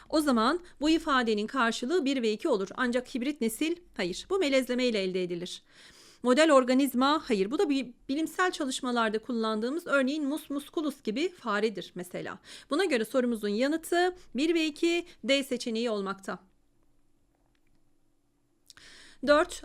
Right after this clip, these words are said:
aşağıdaki tabloda genetik mühendisliği ve biyoteknoloji uygulaması sonucu elde edilen canlılar verilmiştir. Buna göre aşağıdaki uygulamalardan hangisinin sonucunda tablodaki canlılardan herhangi birinin oluşmasını beklemezsin diye sormuş.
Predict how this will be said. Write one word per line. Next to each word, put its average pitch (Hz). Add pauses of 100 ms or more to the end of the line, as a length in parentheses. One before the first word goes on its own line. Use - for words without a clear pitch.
aşağıdaki 381
tabloda 339
genetik 294
mühendisliği 302
ve 226
biyoteknoloji 294
uygulaması 294
sonucu 247
elde 247
edilen 208
canlılar 262 (200)
verilmiştir. 254 (1600)
Buna 339
göre 302
aşağıdaki 294
uygulamalardan 277
hangisinin 349
sonucunda 262
tablodaki 349
canlılardan 240
herhangi 277
birinin 208
oluşmasını 311
beklemezsin 277
diye 285
sormuş. -